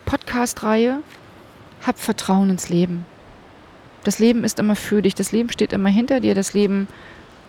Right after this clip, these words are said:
hat nichts anderes vor, als gut an deiner Seite zu stehen.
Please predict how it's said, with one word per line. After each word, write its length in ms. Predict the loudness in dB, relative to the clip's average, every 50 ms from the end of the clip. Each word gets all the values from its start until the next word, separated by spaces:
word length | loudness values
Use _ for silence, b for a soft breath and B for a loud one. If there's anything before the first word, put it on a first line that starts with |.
| -20 -20 -20 -20 -20 -20 -20 -20 -20 -20 -20 -20 -20 -20 -20 -20 -14 -6 -4
hat 160 | -4 -2 0
nichts 440 | 2 2 2 2 0 -6 -10 -8 -2
anderes 420 | 0 0 2 2 2 0 -2 -4 -6
vor, 420 | -6 -2 0 2 2 2 0 0 0
als 460 | 0 0 0 0 -2 -8 -10 -10 -12 -16 -20 -20 -18 -8
gut 340 | -4 -2 -2 -2 -2 -6 -10 -4 -2
an 140 | 0 2
deiner 240 | 2 2 2 2 2
Seite 280 | 2 2 0 0 -2 -6
zu 120 | -10 -8
stehen. 400 | -8 -4 -2 -2 -2 -2 -2 -4